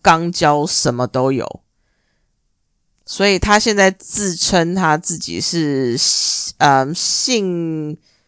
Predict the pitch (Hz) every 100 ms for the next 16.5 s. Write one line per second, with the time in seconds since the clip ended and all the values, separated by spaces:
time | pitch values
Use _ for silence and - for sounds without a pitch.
0 | _ _ - 269 254 - 127 123 135 -
1 | 247 202 202 196 160 - 165 180 170 131
2 | - - 50 50 - 180 _ _ _ _
3 | _ - - 233 180 - _ _ - 170
4 | 160 170 - - 208 185 180 - - 156
5 | 147 180 185 147 - 151 160 151 90 -
6 | - - _ _ _ _ _ _ _ _
7 | _ _ _ _ - 135 - _ _ _
8 | _ _ _ _ _ _ _ _ _ -
9 | _ _ _ - 269 294 226 175 165 175
10 | 185 _ - 190 175 117 - - _ _
11 | _ _ _ 254 269 269 214 - 220 226
12 | 226 226 220 220 - _ - 214 202 202
13 | 190 147 202 175 151 143 - - - -
14 | 98 - 170 139 147 151 165 156 170 147
15 | 123 151 120 98 92 156 101 - 139 110
16 | 98 143 60 156